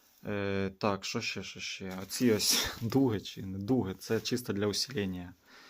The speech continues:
оцього кріплення. І плюс усилив ще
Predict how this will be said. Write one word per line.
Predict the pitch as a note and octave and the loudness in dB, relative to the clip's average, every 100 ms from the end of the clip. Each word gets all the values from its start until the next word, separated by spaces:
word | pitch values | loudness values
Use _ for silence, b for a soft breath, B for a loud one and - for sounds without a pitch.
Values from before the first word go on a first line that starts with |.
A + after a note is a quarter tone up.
| B B - | B B -12
оцього | F#2 - F#2 | -10 -6 -6
кріплення. | F#2 G#2 A#2 C#3+ D3+ C3+ | -6 -4 4 4 6 4
І | A#2 G#2 | 4 2
плюс | - B2 B2+ | 2 2 2
усилив | G2 - A#2 A2+ G2 - | -4 0 4 4 4 0
ще | - G#2 A2 G#2 | -2 2 2 0